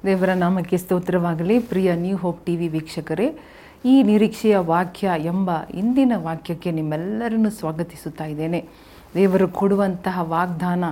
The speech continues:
ಯಾವುದೆಂದರೆ, ಧರ್ಮೋಪದೇಶ ಕಾಂಡ ಏಳನೇ ಅಧ್ಯಾಯ ಇಪ್ಪತ್ತೊಂದನೇ ವಾಕ್ಯ,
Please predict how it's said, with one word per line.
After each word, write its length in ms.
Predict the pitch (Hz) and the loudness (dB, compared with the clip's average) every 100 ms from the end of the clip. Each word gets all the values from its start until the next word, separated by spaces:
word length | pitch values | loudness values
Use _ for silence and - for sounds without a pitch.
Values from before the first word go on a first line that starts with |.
| - | -4
ಯಾವುದೆಂದರೆ, 760 | 143 156 175 170 160 156 190 294 - - - - - - - - | -4 -2 -2 -2 -4 -2 -2 -4 -10 -20 -20 -20 -20 -20 -18 0
ಧರ್ಮೋಪದೇಶ 720 | 180 196 208 190 180 180 180 | 4 6 6 6 2 2 2
ಕಾಂಡ 400 | 185 - 165 165 214 294 - | -2 -2 -2 2 2 2 2
ಏಳನೇ 500 | 185 214 214 202 196 | 2 4 4 2 0
ಅಧ್ಯಾಯ 540 | 165 135 165 170 262 | -2 -4 -4 0 2
ಇಪ್ಪತ್ತೊಂದನೇ 680 | 262 - 208 202 185 185 175 | 2 2 0 2 0 2 0
ವಾಕ್ಯ, 440 | 156 151 147 - | 0 -4 -4 -6